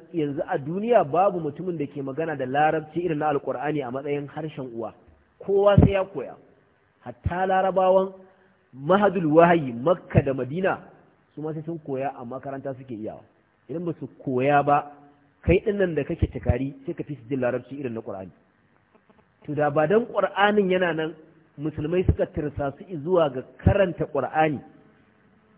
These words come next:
dole su karanta Larabcin shi ba kenan da, da, da babu wannan Larabcin.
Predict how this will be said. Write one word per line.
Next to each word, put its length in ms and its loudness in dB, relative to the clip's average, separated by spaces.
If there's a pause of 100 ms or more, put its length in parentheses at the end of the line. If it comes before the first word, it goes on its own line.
dole 380 4
su 140 -8
karanta 340 0
Larabcin 360 0
shi 80 -8
ba 120 -4
kenan 240 -8
da, 220 -2 (360)
da, 220 -10
da 100 -8
babu 200 -2
wannan 180 -2
Larabcin. 320 -10